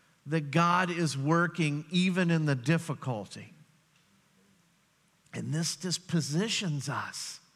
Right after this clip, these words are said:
to be able to offer eternal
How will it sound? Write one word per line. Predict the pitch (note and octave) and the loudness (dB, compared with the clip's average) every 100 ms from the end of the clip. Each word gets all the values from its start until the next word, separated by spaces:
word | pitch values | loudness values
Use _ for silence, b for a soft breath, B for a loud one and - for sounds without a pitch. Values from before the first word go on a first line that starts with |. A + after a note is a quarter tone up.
| _ b b b b b b | _ b b b b b b
to | - D3 | -4 2
be | E3+ | 2
able | F3 E3 | 4 2
to | E3+ - | 2 2
offer | F3+ G#3+ G#3+ F3+ E3 D3+ B C#3 - | 4 4 2 2 2 2 B -12 0
eternal | E3 D3+ - - G3+ G#3 G#3 G#3 F#3+ | 0 2 -4 -2 0 0 0 -2 -4